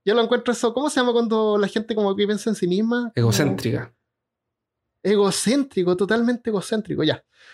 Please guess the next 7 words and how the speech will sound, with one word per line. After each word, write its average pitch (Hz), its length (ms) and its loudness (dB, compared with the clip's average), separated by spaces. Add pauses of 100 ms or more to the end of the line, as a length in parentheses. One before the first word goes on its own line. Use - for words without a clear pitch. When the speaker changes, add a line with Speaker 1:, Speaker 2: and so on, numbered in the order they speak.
(380)
Speaker 1:
Eh, 185 500 4
la 220 80 4
máquina 220 280 2
del 202 120 0
tiempo 233 280 0
del 202 420 4
anacronópete. 190 880 0